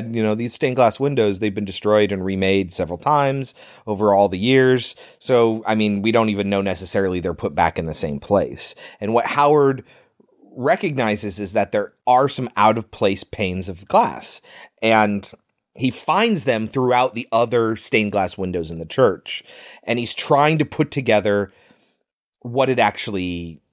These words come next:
is that is used to destroy this demon character. And he's trying to figure out, there's some sort of weapon,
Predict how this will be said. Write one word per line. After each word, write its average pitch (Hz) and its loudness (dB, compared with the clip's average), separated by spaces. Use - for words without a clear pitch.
is - -2
that 101 0
is 98 -8
used 110 0
to - -10
destroy 92 2
this 101 -4
demon 95 0
character. 76 -14
And 117 0
he's 104 -2
trying 104 0
to 95 -4
figure 87 -4
out, 62 -10
there's - -12
some 170 0
sort 170 2
of 139 4
weapon, 117 2